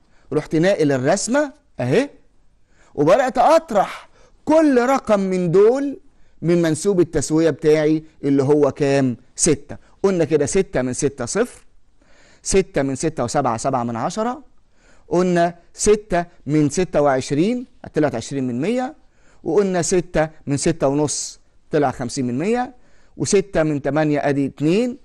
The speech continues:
وادي ستة من ستة تمانين، تمانين من مية، وادي ستة من السبعة واحد، وادي ستة أربعين من ستة أربعين من مية،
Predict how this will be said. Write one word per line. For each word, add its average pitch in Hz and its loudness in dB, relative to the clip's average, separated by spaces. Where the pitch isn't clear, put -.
وادي 156 0
ستة 190 0
من 147 -2
ستة 156 -4
تمانين، 135 -4
تمانين 135 -4
من 127 -4
مية، 233 -4
وادي 180 0
ستة 190 0
من 175 0
السبعة 143 0
واحد، 190 0
وادي 170 2
ستة 220 0
أربعين 156 2
من 127 -6
ستة 160 -2
أربعين 143 -2
من 123 -4
مية، 226 -4